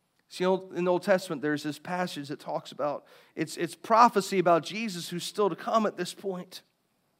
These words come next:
But in Isaiah chapter fifty-three, it says this about him, "Surely he has borne our grief, and he's carried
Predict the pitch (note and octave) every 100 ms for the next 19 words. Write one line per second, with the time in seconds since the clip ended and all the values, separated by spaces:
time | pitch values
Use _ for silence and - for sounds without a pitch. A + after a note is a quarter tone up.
0 | _ _ _ _ _ _ _ _ _ -
1 | - _ - G3 F#3+ B3 B3 B3 A3 G3
2 | F#3+ A#3 A#3 A3 A#3+ G#3 F3 A3+ A3 F#3+
3 | F3+ F#3+ F#3+ F#3 A3 F#3+ D#3 - - -
4 | - - C#4 C#4 B3+ G#3+ A3+ F3+ D3+ F3
5 | G#3+ B3+ B3+ B3 - _ _ _ _ -
6 | _ - A3+ B3 D#3 E3 E3+ F3+ - -
7 | - _ _ _ _ _ _ _ _ _
8 | G#3+ A3 G#3 - - A#3+ A#3 A3+